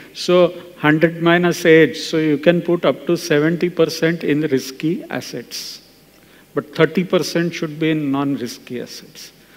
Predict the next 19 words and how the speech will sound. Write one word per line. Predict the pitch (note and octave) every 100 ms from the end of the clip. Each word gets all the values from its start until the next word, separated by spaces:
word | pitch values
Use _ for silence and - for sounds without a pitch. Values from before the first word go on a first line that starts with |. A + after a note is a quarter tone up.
| _ -
Now | E3
that's | F3+ F#3+ -
the | F#3
general | D#3+ D#3 D#3 D3+
rule. | C3 C3+ A2 - - -
You | C3+
can | C3 C#3 B2+ - -
shift | - C#3+ - C#3
a |
bit. | B2 A#2 - - _ -
Okay. | B2+ - - - - - - - -
Second, | - F#3 G#3+ G#3+ G#3 - - - _ _ _ _ D#3
let | E3 -
me | G#3
answer, | E3+ F3 - F3
that | D3+ D3+
is | E3 E3
interesting | D#3 D3 D#3+ - E3 D#3+
question. | C#3+ C3+ - E3+ F#3+